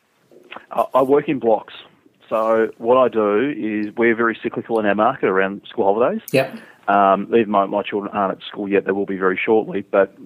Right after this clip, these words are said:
Speaker 1: um, I work, when our clients are having downtime, I try and have downtime. So, you know, a typical winter and summer school holidays, they are interstate, beach houses, real estate's the last thing on their mind.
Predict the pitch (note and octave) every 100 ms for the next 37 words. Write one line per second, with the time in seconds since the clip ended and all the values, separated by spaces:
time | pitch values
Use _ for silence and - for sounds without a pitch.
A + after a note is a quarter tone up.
0 | - G#2+ G2+ F#2+ G#2 G#2 G#2 G#2 G#2 G#2
1 | G#2 - A2+ G#2+ G2 - A#2+ B2 D3 -
2 | - - A2 G#2+ G2+ G2 G2 G2+ G2 G#2+
3 | C#3+ F#3 - G2+ F#2+ F#2 F#2 F#2 F2+ E2+
4 | - E2 - - - - - _ - G2
5 | - G#2 G2 G2 A#2 A#2 G#2+ F#2+ G2+ G2+
6 | F#2 - F#2+ F#2 - F2+ F2+ F#2 F#2 F#3
7 | G#3 - - _ _ _ _ _ - -
8 | - G2 G2 F#2+ F#2 F#2 F#2+ F#2+ G2 -
9 | G#2+ G#2 - G2 F#2+ G#2 G2 G2 - F#2+
10 | F#2+ F#2+ F2+ - - - - G#2+ G2+ -
11 | F#2+ F#2 - F#2+ F#2+ F#2 F#2 - G#2 F#2
12 | F#2 F2+ F2+ F2 E2+ -